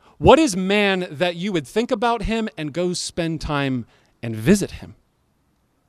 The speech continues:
And I think that's the clue that I'm talking about, that I want you to meditate on, that thinks Psalm eight points backwards, clearly, to Genesis one. But Psalm eight points forward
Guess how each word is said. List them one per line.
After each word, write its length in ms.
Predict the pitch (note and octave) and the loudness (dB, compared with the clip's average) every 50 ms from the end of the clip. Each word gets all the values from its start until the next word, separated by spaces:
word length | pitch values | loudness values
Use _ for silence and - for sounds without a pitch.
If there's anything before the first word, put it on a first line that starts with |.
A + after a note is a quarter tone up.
| _ _ _ _ _ _ _ - - - - | _ _ _ _ _ _ _ -20 -20 -10 -4
And 120 | - E3+ | 0 0
I 60 | E3+ | 0
think 240 | E3+ - C4+ A3+ - | 2 2 0 0 2
that's 260 | - G3 G3+ - - | 2 2 2 2 0
the 80 | - F#3+ | -6 -8
clue 240 | - - G#3+ A3 G3+ | -6 -4 -2 -2 0
that 120 | E3+ E3+ | 0 0
I'm 140 | F3 E3+ E3 | 0 0 0
talking 300 | F3 F3+ E3+ D#3 E3 D#3+ | 2 2 2 2 2 2
about, 360 | D3+ C#3+ D3 C#3 C3 C3+ - _ - _ - - | 2 4 4 4 4 0 -4 _ -20 _ -10 -2
that 100 | - D#3 | 2 4
I 20 | F#3+ | 6
want 220 | A3 A3 G#3 F#3+ | 6 4 2 2
you 80 | F#3 G3+ | 2 2
to 80 | F3 | 2
meditate 400 | D#3+ D#3 E3+ F3 F3 - G3 F3+ | 4 4 4 2 2 2 0 2
on, 160 | F3+ F#3 F#3 E3 | 2 2 2 0
that 120 | D#3 D3+ | -2 -4
thinks 380 | - E3 D#3 D3 - - - - _ _ _ _ - _ | -4 -4 -4 -4 -4 -8 -16 -20 _ _ _ _ -20 _
Psalm 400 | - - - G#3 G#3 A3 G#3 F#3+ | -14 -2 4 6 6 8 8 8
eight 240 | F#3+ F#3 F3 - - | 6 6 6 2 0
points 240 | - E3+ D3+ C3+ - | 0 2 2 2 2
backwards, 500 | - D#3 F#3 G#3+ - - A#2 G#2 - - | 2 2 2 2 2 -2 -8 -8 -10 -14
clearly, 460 | - - F#3 A#3+ C#4 A3+ - - - - _ _ _ _ _ _ _ _ _ _ _ _ _ - | -4 0 2 2 2 0 -2 -10 -18 -20 _ _ _ _ _ _ _ _ _ _ _ _ _ -16
to 60 | - | -4
Genesis 440 | A#2+ C#3+ C3+ B2+ A#2+ - B2+ - - | 0 0 0 0 0 -4 -6 -4 -4
one. 240 | A2+ A2+ F2+ G2+ - - _ _ _ _ _ _ _ _ _ _ _ _ _ _ _ _ - | -6 -6 -8 -14 -18 -20 _ _ _ _ _ _ _ _ _ _ _ _ _ _ _ _ -6
But 100 | - - | -4 0
Psalm 340 | - - A3 A#3+ A3 F#3 - | 2 4 6 6 4 4 2
eight 240 | - A3 G#3 G3+ - | 0 0 0 0 -2
points 300 | - F#3+ F#3 E3+ D3+ - | -2 -2 -2 -2 -4 -6
forward 560 | - - - F3 G3 G3 F3+ D3 A#2+ G#2 - | -10 -6 -2 0 2 2 2 0 -2 -4 -8